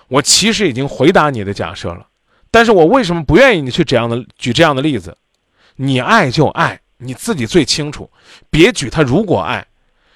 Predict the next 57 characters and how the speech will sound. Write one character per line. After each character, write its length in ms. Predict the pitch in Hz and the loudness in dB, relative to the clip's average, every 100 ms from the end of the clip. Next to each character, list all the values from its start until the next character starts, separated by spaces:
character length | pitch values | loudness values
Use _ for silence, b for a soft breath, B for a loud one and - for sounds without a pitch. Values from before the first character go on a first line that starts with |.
| _ | _
他 140 | - 220 | 0 2
如 280 | 180 302 | 6 6
果 160 | 302 165 | 8 4
爱 200 | 175 196 | 4 2
也 180 | 160 139 | 2 2
未 240 | 156 262 | 2 0
必 200 | 160 202 | 0 -2
有 120 | 135 127 | -2 -4
结 220 | - 120 | -8 -8
果。 240 | 113 - _ _ _ _ _ _ _ _ _ _ | -8 -12 _ _ _ _ _ _ _ _ _ _
就 220 | - 254 | 2 4
像 200 | 247 208 | 4 2
我 60 | 143 | 2
刚 100 | 175 | 2
刚 80 | 185 | 2
给 80 | 175 | 0
你 80 | |
举 160 | 165 135 | -4 -2
那 60 | 131 | -2
个 60 | |
例 140 | 147 123 | 0 -2
子， 140 | 95 b b b | -6 b b b
你 240 | 214 370 | 2 4
很 380 | - - 95 113 | 2 -2 -8 -6
敬 240 | - 339 277 | 0 2 4
业 120 | 220 | 4
的 80 | 151 | 2
工 220 | 175 175 | 0 0
作 120 | 165 | -2
了， 80 | 131 | -2
四 360 | - - 311 | -4 -4 -4
年 200 | 202 165 | -2 -2
之 140 | 196 220 | -2 -2
后 160 | 240 | 0
的 80 | - | 0
换 280 | 143 247 175 | 2 2 2
届， 240 | 165 185 - b b | -2 -6 -8 b b
或 220 | - 240 | 0 2
者 60 | |
叫 120 | 170 170 | 2 0
中 240 | 247 254 | 2 0
层 160 | 180 202 | -2 -4
考 220 | - 123 | -2 -2
察， 180 | - 147 | 0 -2
或 140 | 226 | 0
者 60 | 185 | -2
叫 120 | 196 | -2
竞 240 | 208 226 | -2 -4
聘， 180 | 165 165 127 | -2 -4 -2
不 80 | - | 0
一 140 | 370 381 | 4 4
定 160 | 359 | 4
有 160 | 180 170 | 4 2
你 120 | 147 | 0
的 80 | 107 | -4
机 160 | 127 139 | -4 -4
会。 220 | 123 | -6